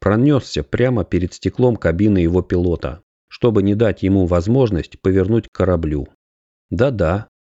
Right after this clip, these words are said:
мы же теперь друзья, пососи мой член. Как старший офицер военно-морских сил стоит на вытяжку, так и мы находились в боевой готовности сутки напролёт, словно каждую минуту могла разразиться Вторая мировая война.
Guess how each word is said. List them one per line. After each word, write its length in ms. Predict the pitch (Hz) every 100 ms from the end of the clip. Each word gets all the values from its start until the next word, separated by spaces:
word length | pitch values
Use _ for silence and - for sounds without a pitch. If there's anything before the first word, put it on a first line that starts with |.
| _
мы 180 | 98 117
же 120 | 95
теперь 340 | - - 95 90
друзья, 560 | 85 87 78 80 95 107 _
пососи 400 | 104 - 95 -
мой 180 | 78 73
член. 400 | - 78 67 - _ _ _ _ _ _ _ _
Как 180 | 127 113
старший 460 | - 151 139 - 104
офицер 400 | 110 101 131 104
военно-морских 840 | 98 113 107 92 87 85 - 92
сил 320 | - 120 85 -
стоит 460 | - 85 92 90
на 120 | 85 87
вытяжку, 560 | 127 78 - - - _ _ _
так 220 | - 160 143
и 60 |
мы 180 | 127 135
находились 600 | 117 - 98 104 98 82
в 60 | 80
боевой 420 | 92 95 101 87
готовности 680 | 90 - 127 107 85 - -
сутки 360 | - 139 - 107
напролёт, 680 | 104 98 104 95 76 - - _ _ _
словно 400 | - 131 131 107
каждую 440 | - 117 98 92
минуту 500 | 90 107 135 127 73 - -
могла 420 | 98 98 110 117
разразиться 600 | 101 95 92 95 107 87
Вторая 380 | - 90 95 95
мировая 480 | 85 85 85 85 80
война. 440 | 80 82 78 67